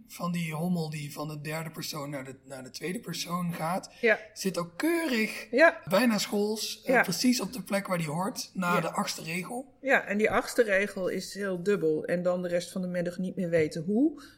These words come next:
Speaker 2: Dat kan over beide personages gaan, over hem en over de hommel. Ja.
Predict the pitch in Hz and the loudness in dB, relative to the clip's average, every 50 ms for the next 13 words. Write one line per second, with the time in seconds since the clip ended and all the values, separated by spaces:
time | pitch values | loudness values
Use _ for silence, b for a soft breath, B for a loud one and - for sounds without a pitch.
0 | B _ - 196 202 202 - - - 196 190 190 151 175 175 - 196 170 175 170 | B _ -6 -6 -6 -6 -4 -2 -2 0 0 0 -2 -2 -2 -2 -2 0 2 4
1 | 170 170 170 165 156 156 156 156 160 - 175 165 165 - - 180 190 202 190 175 | 4 4 2 2 0 -2 -4 -6 -8 -8 -8 -8 -6 -6 -6 -4 -2 -2 -2 -4
2 | 170 - 175 165 - - 175 165 160 160 151 160 165 165 175 165 175 170 170 170 | -6 -8 -12 -14 -12 -8 -6 -4 -4 -4 -4 -6 -6 -6 -6 -6 -4 -4 -4 -4
3 | 165 - 160 165 - - 170 165 170 165 160 151 151 156 - _ - 170 170 160 | -4 -4 -6 -6 -8 -8 -6 -6 -4 -4 -4 -6 -8 -12 -14 _ -8 -8 -8 -8
4 | 165 - | -8 -12